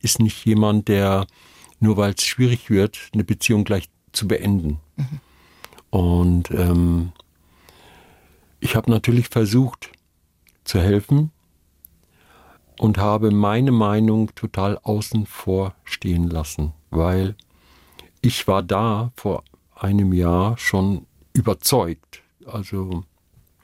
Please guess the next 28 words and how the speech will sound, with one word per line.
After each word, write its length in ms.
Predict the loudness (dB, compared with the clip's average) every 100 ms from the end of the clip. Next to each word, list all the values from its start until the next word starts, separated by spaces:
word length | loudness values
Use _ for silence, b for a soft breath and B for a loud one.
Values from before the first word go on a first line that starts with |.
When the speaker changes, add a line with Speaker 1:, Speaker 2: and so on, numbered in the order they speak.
| _ _ -20 -20 B B B
Speaker 1:
und 80 | -4
dazu 240 | -2 -2 -2
stehe 340 | 2 2 2
ich, 400 | 0 -4 -6 -14 B B B B B -4
ähm, 640 | 0 4 4 4 4 2 -4 -8
dass 260 | -6 -4 0
dieser 260 | 2 2 2
Mann 340 | 0 0 -4
nichts 720 | -2 0 0 -4 -14 -10 -12 -8
für 120 | -2
meine 320 | 0 2 0
Tochter 480 | -4 -10 -4 -4 -4 _ -6
war. 380 | -4 -2 -6 -12 _ _ b b b b b b b b b
Es 320 | -4 -2 -2 0
waren 240 | 2 2
so 140 | 2
viele 240 | -2 2 4
Momente, 680 | 4 4 4 4 2 0 -2
die 180 | -4
ich, 320 | -6 -6 -10 -8
äh, 320 | -4 -2 -2
gesehen 560 | -2 -2 2 2 4 2
habe 420 | 2 0 0 0
und 100 | -2
die 80 | -6
ich 120 | -6
erlebt 420 | -4 -2 -2 -2
habe, 300 | 0 2 0